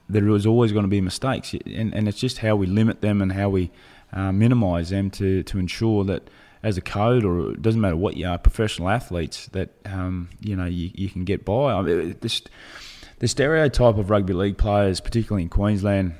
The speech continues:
um, because of bad, um, press,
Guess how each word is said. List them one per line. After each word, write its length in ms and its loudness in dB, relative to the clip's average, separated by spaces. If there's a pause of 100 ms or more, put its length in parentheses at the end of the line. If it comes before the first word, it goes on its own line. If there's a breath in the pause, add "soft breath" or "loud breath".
(120)
um, 220 -6
because 460 -4
of 240 -2
bad, 400 0 (420)
um, 200 -8
press, 420 -4